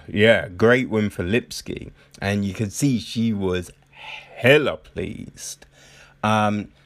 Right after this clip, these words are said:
so then we've got a lightweight fight. We've got, um, Rafael Fies against Mark Duchese.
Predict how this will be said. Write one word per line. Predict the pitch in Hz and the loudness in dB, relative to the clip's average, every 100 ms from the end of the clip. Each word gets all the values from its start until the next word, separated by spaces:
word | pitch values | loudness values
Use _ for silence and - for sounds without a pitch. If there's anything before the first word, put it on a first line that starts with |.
| _ _ _ _ _ - - | _ _ _ _ _ -12 -8
so | - 120 | 0 2
then | 113 104 104 139 139 135 135 - | 2 0 2 4 4 2 0 -2
we've | 113 117 110 107 95 - _ | 2 2 2 0 -8 -20 _
got | - 110 107 - _ 113 | 2 4 4 0 _ -2
a | 98 90 | 0 0
lightweight | 90 113 156 160 117 147 - | -4 -2 0 0 0 -2 -2
fight. | - 135 131 120 - - - - _ - | 0 2 2 -2 -12 -20 -20 -20 _ -6
We've | 113 113 110 98 | 2 4 2 0
got, | - 107 107 104 | 0 2 4 4
um, | 104 101 95 95 - - _ _ _ _ | 2 2 -2 -4 -8 -12 _ _ _ _
Rafael | 98 110 139 - 135 123 117 110 110 - | -2 0 -2 -2 2 2 4 2 -2 -8
Fies | - 95 92 113 151 165 165 147 - - - - _ | -8 -6 -4 -2 0 0 -2 -6 -10 -14 -20 -20 _
against | 113 113 113 101 - - | -4 0 0 -2 -6 -6
Mark | 104 98 107 113 110 - - - | -4 0 0 0 -2 -6 -16 -12
Duchese. | 104 101 92 - - - 123 131 131 110 90 - 76 69 | -8 -6 -8 -10 -2 0 2 2 0 -2 -4 -6 -8 -10